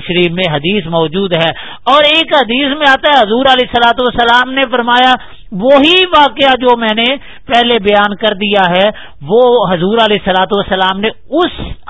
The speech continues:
آدمی کا تذکرہ فرمایا، اور حضور علیہ الصلوۃ والسلام نے، اے، یہ خصوصیت کے ساتھ اس کے فضائل بیان فرمائے ہیں۔ اور دوسرا، تنزل الملائکۃ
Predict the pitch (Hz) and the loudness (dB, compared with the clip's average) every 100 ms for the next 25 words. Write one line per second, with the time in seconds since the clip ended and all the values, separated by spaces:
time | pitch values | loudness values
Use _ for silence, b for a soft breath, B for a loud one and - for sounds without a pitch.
0 | 220 453 220 226 214 214 208 180 185 190 | 2 2 0 -4 -2 -2 -2 -4 -2 -2
1 | 175 175 170 175 175 151 B B - 180 | -2 -4 -2 0 0 -4 B B -2 2
2 | 202 214 180 160 165 202 185 175 - 160 | 2 2 0 -2 -2 0 0 0 -2 -2
3 | 160 160 160 - 156 151 156 170 202 202 | -2 -2 -6 -4 -4 -4 -6 -6 -6 -6
4 | B B - 165 165 160 180 - 151 - | B B -6 -2 -2 0 -2 -2 -8 -8
5 | 214 214 - 180 185 - 180 160 160 160 | -8 -8 -8 -4 -4 -4 -6 -4 -4 -4
6 | 208 - 165 165 - 175 180 185 - B | -6 -6 -6 -6 -6 -4 -2 -4 -6 B
7 | B - 175 165 175 185 175 151 170 165 | B -6 -2 0 0 0 -2 -2 -2 0
8 | 165 156 160 151 151 156 143 139 131 B | -4 -6 -6 -4 -4 -4 -2 -4 -6 B
9 | B - 175 190 175 175 214 226 220 220 | B -6 -2 0 -2 -2 -2 0 -2 -2
10 | - 202 196 214 214 175 160 196 190 202 | -4 -4 -2 -2 -4 -6 -2 0 2 0
11 | 202 175 170 160 156 165 185 208 208 - | 0 -2 -4 -4 -2 2 2 2 -2 -4
12 | 202 196 254 | -4 -4 -4